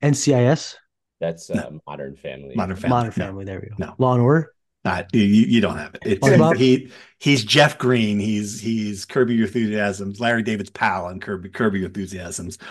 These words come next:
Speaker 3: or the Gold-, or Murray Goldberg and the Goldbergs, another terrible, uh, comedy. The big guy.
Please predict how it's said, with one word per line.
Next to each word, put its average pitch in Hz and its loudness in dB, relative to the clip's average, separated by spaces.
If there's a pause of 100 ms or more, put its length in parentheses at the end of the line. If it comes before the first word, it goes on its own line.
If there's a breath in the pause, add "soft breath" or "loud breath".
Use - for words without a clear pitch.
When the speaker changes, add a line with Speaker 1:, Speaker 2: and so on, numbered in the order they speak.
Speaker 3:
or 139 8
the 131 4
Gold-, 151 4
or 147 8
Murray 170 8
Goldberg 127 6
and 110 6
the 113 2
Goldbergs, 104 -2
another 104 -6 (300 loud breath)
terrible, 95 -2 (140)
uh, 87 -6 (240)
comedy. - -8 (160)
The 101 -6
big 101 0
guy. - -6